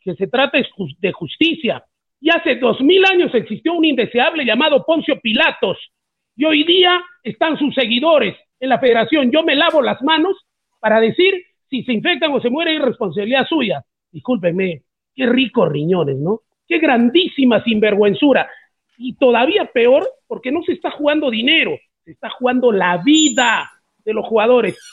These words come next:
Y en esto no tenemos que decir que no estamos de acuerdo. Por favor, ¿de qué carajo estamos hablando? Se está jugando con la vida de los jugadores. Y sin embargo dicen que este campeonato es igualitario, que ya los provincianos le están poniendo el parche.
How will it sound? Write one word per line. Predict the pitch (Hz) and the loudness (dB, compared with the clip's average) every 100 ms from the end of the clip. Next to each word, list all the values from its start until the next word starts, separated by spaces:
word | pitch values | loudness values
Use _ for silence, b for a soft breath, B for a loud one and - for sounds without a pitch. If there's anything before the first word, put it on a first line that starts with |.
| - | -4
Y | |
en | 262 | -2
esto | 330 - | 0 0
no | 277 294 | -2 0
tenemos | 269 294 294 - | 0 0 -2 0
que | 233 | -2
decir | 214 214 302 - | -2 0 -2 0
que | 240 | 0
no | 254 | 0
estamos | 277 254 240 | 0 0 0
de | 190 | -2
acuerdo. | 170 311 370 349 - - _ - | 0 0 2 0 -4 -12 _ -18
Por | 427 - | -14 -6
favor, | 208 185 220 214 | -4 -2 -2 -4
¿de | 202 | -6
qué | 269 | -4
carajo | 226 247 254 | -2 -2 -4
estamos | - 247 247 | -2 -2 0
hablando? | 202 - 185 240 247 165 123 _ - - - | -4 -2 0 0 0 -4 -8 _ -20 -20 -20
Se | 277 | -14
está | 262 370 | -6 -2
jugando | 403 381 277 | 0 0 0
con | 302 277 247 | 2 2 2
la | 240 | 0
vida | 330 392 285 | 2 2 2
de | 226 | 2
los | 208 | 2
jugadores. | 226 214 339 339 220 _ B B | 2 2 4 2 0 _ B B
Y | 240 | -2
sin | 294 269 | 0 2
embargo | 294 359 359 | 2 2 2
dicen | 349 381 349 - _ | 2 2 -2 -8 _
que | 392 | -6
este | - 277 | -4 -2
campeonato | 262 247 277 311 311 | 0 0 0 -2 0
es | 302 | -2
igualitario, | 294 247 185 151 233 311 277 175 b b | 0 0 0 -2 0 0 0 -4 b b
que | 254 | 0
ya | 320 | 2
los | 349 277 | 2 2
provincianos | - 226 220 214 311 294 | 0 0 0 0 0 0
le | 190 | -2
están | - 254 | 0 2
poniendo | 247 254 269 202 | 2 2 2 0
el | 147 | 2
parche. | 302 294 - 196 | 0 0 -4 -8